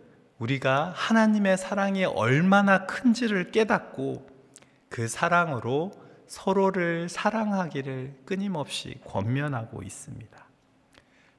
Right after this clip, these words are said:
그 이유가 무엇입니까? 우리 안에 하나님이 주시는 사랑이 있을 때 비로소 우리는 상대방과의 차이를,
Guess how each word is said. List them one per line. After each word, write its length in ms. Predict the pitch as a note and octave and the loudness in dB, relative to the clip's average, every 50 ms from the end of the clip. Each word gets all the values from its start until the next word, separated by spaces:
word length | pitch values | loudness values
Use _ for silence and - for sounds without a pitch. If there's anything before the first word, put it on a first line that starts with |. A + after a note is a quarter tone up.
| _ - | _ -2
그 140 | - D#3+ | 0 2
이유가 420 | D#3 D3+ D3 D3 D3+ C#3+ D#3 D3 C#3 | 2 2 2 0 2 2 4 4 4
무엇입니까? 960 | B2 A2 G#2+ A2+ A#2 A#2+ - - A#2 A2 G#2 - - A#2+ A#2+ C3+ D#3+ - - - - - - - _ | 2 2 2 0 0 0 -2 -2 -4 -4 -6 -6 -6 -6 -6 -6 -6 -8 -12 -20 -20 -20 -20 -16 _
우리 260 | - A#2+ B2+ D3 D#3 D#3 | -4 -2 0 2 4 4
안에 880 | C#3+ B2+ B2 B2+ C3 D3 E3+ F#3+ G#3+ A3 - - - - - - - _ | 4 4 4 2 4 4 4 2 0 -2 -8 -14 -20 -20 -20 -20 -20 _
하나님이 880 | - - - - C#4 C#4 C#4 C#4+ C4+ C4 C4 C4 C4 B3 A#3+ B3 A#3+ A3+ | -10 -6 0 4 6 8 8 8 8 8 8 8 8 8 8 8 8 6
주시는 480 | B3 B3 C#3 - - D3+ D3 D3 D3 D3 | 4 0 -2 -2 0 0 0 0 -2 -2
사랑이 460 | - - F3+ F#3 F3+ F3+ F3 E3 B2+ | -2 -2 0 0 2 0 0 0 -2
있을 260 | G2+ - - G#2 G2 | -4 -4 -6 -8 -8
때 360 | - - - A#2+ A2 G#2+ A#2 - - _ _ _ _ _ _ _ _ _ _ | -8 -6 -6 -6 -6 -6 -8 -12 -16 _ _ _ _ _ _ _ _ _ _
비로소 480 | - - G#2+ A#2 A#2 A2+ - C#3 A#2+ A2 | -14 -8 -4 -4 -4 -2 -2 -2 -2 -2
우리는 500 | G#2 G2+ G#2+ G#2+ A2+ C3 D#3 F#3 A3 G#3+ - - - - _ _ _ _ - | -2 -4 -4 -4 -4 -4 -4 -4 -6 -8 -12 -18 -20 -20 _ _ _ _ -20
상대방과의 1120 | - - - F3+ F#3 F#3 E3+ F#3+ F#3 F3 E3+ D#3+ D#3 C#3+ B2+ C3 B2+ B2 B2+ B2+ B2+ B2 | -10 -6 -4 -2 -2 0 0 0 2 2 2 0 0 -2 0 0 2 2 2 0 -2 -4
차이를, 680 | - - - - G#3+ G#3 G3+ F3+ C3+ - A2+ A2 A#2+ | -4 -4 -2 2 2 2 2 0 -2 -4 -6 -8 -8